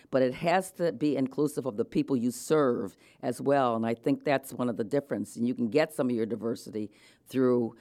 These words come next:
your clients. That's another way people have done it. Some, some companies have s-, just said, "I'm gonna have a special nominating committee just to work on getting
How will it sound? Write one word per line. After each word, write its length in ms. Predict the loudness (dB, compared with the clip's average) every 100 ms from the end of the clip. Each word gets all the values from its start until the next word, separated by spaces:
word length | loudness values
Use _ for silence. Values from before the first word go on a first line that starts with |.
| -6
your 160 | -4 -2
clients. 720 | 0 2 2 0 -6 -16 -20 _
That's 160 | -12 -4
another 240 | -2 0
way 120 | 0
people 380 | 0 -4 -8 -6
have 160 | -8 -6
done 180 | -4 -4
it. 140 | -6 -12 -20 -20 -8
Some, 360 | 0 2 0 -4
some 260 | 0 2
companies 560 | 2 -2 0 0 -2 0
have 260 | 0 0 -4
s-, 180 | -18 -18 0
just 220 | 0 2
said, 220 | 0 0
"I'm 100 | 0
gonna 200 | 0 0 0
have 240 | 0 0
a 80 | -2
special 460 | 0 0 0 0
nominating 640 | 0 0 0 2 2 2 0
committee 400 | 0 0 2 0
just 400 | 0 0 0 -2
to 60 | -2
work 320 | 0 0 0
on 340 | -2 0 -2 -4 -16 _ -6
getting 420 | 2 4 4 0